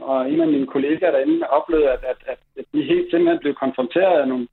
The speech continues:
nogle, ja, nogle unge mennesker, kan man vel godt tillade sig at kalde det, som, som simpelthen, øh, var ude efter slagsmål. Øh, og det endte heldigvis ikke med noget, men, men vi var begge to... Øh,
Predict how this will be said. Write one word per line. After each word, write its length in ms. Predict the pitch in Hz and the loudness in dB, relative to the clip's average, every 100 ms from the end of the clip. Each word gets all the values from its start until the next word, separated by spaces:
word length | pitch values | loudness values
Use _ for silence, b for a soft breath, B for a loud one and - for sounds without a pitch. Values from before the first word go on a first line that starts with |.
| _ B B B B B B B _ _ | _ B B B B B B B _ _
nogle, 280 | - 156 143 - | 0 0 0 -4
ja, 160 | 147 165 - | 0 0 0
nogle 180 | 160 156 | 0 2
unge 320 | 160 226 220 180 | 4 4 2 0
mennesker, 440 | 175 220 214 185 170 | 0 0 0 -2 0
kan 100 | 160 | -2
man 140 | 151 | -2
vel 80 | 147 | -2
godt 220 | 143 170 | -2 -2
tillade 260 | - 175 151 | 0 0 0
sig 100 | - 135 | 0 -2
at 100 | - | 0
kalde 140 | 156 | 0
det, 100 | 185 185 | 0 -4
som, 180 | 147 135 | -6 -6
som 200 | - 143 | -6 -6
simpelthen, 440 | - 180 180 185 180 | -2 -2 2 2 4
øh, 360 | 156 139 127 | 2 2 2
var 80 | 131 | 2
ude 200 | 139 185 180 | 2 4 2
efter 360 | - 165 135 - | 2 2 2 2
slagsmål. 500 | 151 156 - 170 127 - 131 | 2 2 2 0 -2 -8 -2
Øh, 300 | 131 127 127 123 | 0 2 0 -4
og 80 | 127 143 | -6 0
det 140 | 147 | 2
endte 140 | 165 | 2
heldigvis 320 | 175 180 165 165 | 2 2 2 0
ikke 160 | 175 - | -2 0
med 100 | 151 | 2
noget, 340 | 143 165 214 | 2 2 0
men, 180 | 233 147 | -2 -4
men 140 | 143 143 | -4 -2
vi 100 | 147 | 0
var 120 | 143 139 | 0 2
begge 180 | 160 - | -2 0
to... 280 | 190 170 147 | 0 2 2
Øh, 220 | 135 131 | 2 0